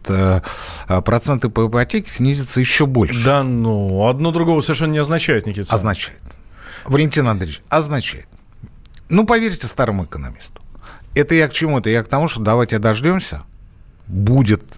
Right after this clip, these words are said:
Speaker 1: э, снижение ставки, оно будет, потому что инфляция низкая и того требует текущее состояние экономического развития в стране, но объективно требует, чтобы проценты снизились.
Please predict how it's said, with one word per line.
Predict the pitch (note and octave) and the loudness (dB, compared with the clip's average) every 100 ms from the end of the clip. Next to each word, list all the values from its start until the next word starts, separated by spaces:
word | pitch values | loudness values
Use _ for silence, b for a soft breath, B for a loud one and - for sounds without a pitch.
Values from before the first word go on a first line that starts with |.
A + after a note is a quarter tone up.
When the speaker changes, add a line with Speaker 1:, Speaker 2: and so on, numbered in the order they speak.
| - | -10
Speaker 1:
э, | G2+ F#2+ F#2+ F2+ | 0 2 4 2
снижение | - A#2 A2+ B2 G#2+ | 0 2 2 2 2
ставки, | - F#3+ F#3+ A2 | 2 0 0 0
оно | G#2+ A2 | 2 2
будет, | A2+ G#2+ F#2+ | 0 0 -2
потому | - G2+ F#2 | -2 -2 0
что | - | 0
инфляция | G2 - G2 - E2+ | 0 2 0 0 -2
низкая | F2+ F2 - - D#2 - | 0 0 -2 -4 -4 -4
и | - F#2 F2 E2 D#2+ - - | 0 2 2 2 -2 -6 0
того | G#2+ G#2 | 0 0
требует | - G#2+ D#2 E2 D#2 - - - | -2 -2 -2 -6 -8 -12 -20 -8
текущее | G2+ - F#2+ - E2+ | -6 -4 -4 -2 -4
состояние | - - G2 E2+ E2 | -4 -2 0 0 -2
экономического | D#2+ F2 F2 E2+ - - F2 | -4 -2 0 -2 -2 -2 0
развития | A2 D#3+ G3+ - | 0 0 -4 -6
в | |
стране, | - - - - - - | -8 -8 -8 -12 -16 2
но | A#2+ C3+ | 4 6
объективно | A#2 A2+ G#2 - D2+ C2+ | 2 -2 -6 -10 -10 -12
требует, | - - C#2+ - - - B B B B B B B | -16 -16 -16 -18 -20 -20 B B B B B B B
чтобы | - G2+ F2+ | -4 0 0
проценты | F2+ G2 G#2 F2+ | 2 0 0 -2
снизились. | - F#2 D2 C#2+ C2+ | -2 -2 -2 -6 -8